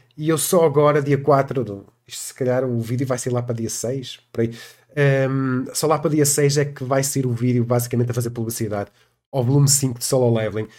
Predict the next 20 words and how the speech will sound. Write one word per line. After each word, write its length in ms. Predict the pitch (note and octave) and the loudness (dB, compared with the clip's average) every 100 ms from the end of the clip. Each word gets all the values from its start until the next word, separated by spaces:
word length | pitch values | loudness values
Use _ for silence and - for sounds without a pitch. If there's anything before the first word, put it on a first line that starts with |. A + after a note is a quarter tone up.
| - _ _ | -20 _ _
Eh, 300 | D3 C#3 C#3 | 2 4 4
mas 120 | D3+ | 2
lá 60 | E3+ | 0
está, 280 | - D#3 A#2+ | 2 0 0
porque 220 | - - | -6 -20
fiz 400 | - D3+ D3 C#3+ | -6 -2 0 -2
as 120 | - | -4
coisas 260 | D3 C#3+ C#3 | -2 0 2
ao 80 | |
meu 140 | C#3+ C#3+ | 4 4
ritmo. 340 | B2 A#2 A2 | 4 0 -2
Se 300 | G2+ - C#3 | -2 -2 0
a 40 | D3+ | 0
Editorial 260 | C#3+ D#3 | 2 0
Presença 340 | C#3+ C#3+ C#3+ C#3+ | 0 0 2 2
me 80 | C#3+ | 0
tivesse 320 | C#3 C3+ C#3 | 0 0 0
enviado 380 | B2 C3 C3+ C3 | -2 0 0 -2
o 20 | |
volume, 400 | A#2+ D3 B2 | -2 2 2